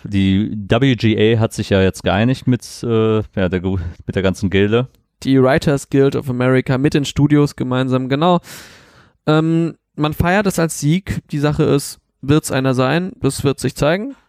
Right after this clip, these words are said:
Speaker 1: Ja, weil auch die sag aftra ist immer noch, äh, au-, am, im Streik ist, also die Schauspielergilde. Und da wird's natürlich zeigen, wie sich das jetzt in den nächsten
Speaker 2: Die Gilde, nenn's doch bitte Gewerkschaft, Kenan.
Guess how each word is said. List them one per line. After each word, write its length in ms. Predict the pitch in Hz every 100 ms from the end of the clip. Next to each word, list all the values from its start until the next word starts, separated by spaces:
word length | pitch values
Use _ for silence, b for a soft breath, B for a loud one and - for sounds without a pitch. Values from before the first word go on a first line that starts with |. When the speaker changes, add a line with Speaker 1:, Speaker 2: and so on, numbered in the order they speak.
| _
Speaker 1:
Ja, 220 | 127 139
weil 100 | 87
auch 100 | 87
die 100 | 87
sag 320 | 95 - 92 117
aftra 760 | 113 117 - 131 - 101 92
ist 120 | 92
immer 180 | - 104
noch, 220 | 98 -
äh, 40 | 113
au-, 520 | 101 98 98 - 98
am, 180 | 92 104
im 140 | - 101
Streik 320 | - 95 98
ist, 80 | 117
also 140 | 95
die 100 | 92
Schauspielergilde. 920 | - 104 110 - 92 82 85 92 113 139 B B B B B
Und 600 | 104 104 101 101 101 -
da 100 | 95
wird's 140 | 101
natürlich 260 | 120 - -
zeigen, 380 | - 101 101 92
wie 100 | 101
sich 180 | 101 -
das 140 | 104
jetzt 180 | 101 -
in 60 |
den 120 | 104 95
nächsten 320 | 98 - 110
Speaker 2:
Die 200 | 104 95
Gilde, 380 | 131 151 139 113 -
nenn's 200 | 135 151
doch 120 | 127
bitte 300 | - 151 151
Gewerkschaft, 640 | 127 117 135 - 120 -
Kenan. 400 | - 117 107 151